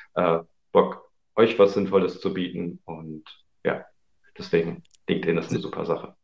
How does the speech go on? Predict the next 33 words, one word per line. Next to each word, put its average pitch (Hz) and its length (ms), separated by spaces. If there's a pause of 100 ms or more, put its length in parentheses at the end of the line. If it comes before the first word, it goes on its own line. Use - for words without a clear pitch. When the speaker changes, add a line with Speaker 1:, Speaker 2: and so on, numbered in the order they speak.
Speaker 2:
sehr 139 240
nice. 147 240
Ich, 139 180
ich - 80
verlinke 147 300
dich 151 160
natürlich 139 260
auch 127 80
drunter, 151 320
dich 143 220
und 131 100
deine 127 140
Webseite 135 360
und 123 140
dein, 120 300
dein 117 140
LinkedIn, 147 580
deine 123 200
LinkedIn-Seite. 147 600 (800)
Speaker 1:
Mhm. 104 200
Speaker 2:
Kleiner 196 500
Fun-Fact 190 840
noch 185 160
zum 165 220
Schluss. - 500 (1300)
Klitzekleiner 180 600
Fun-Fact 202 520
noch. 220 120 (400)
Speaker 1:
Ich - 100
bin - 140
gespannt. - 580 (720)
Speaker 2:
Damals, 180 840
als, 160 1000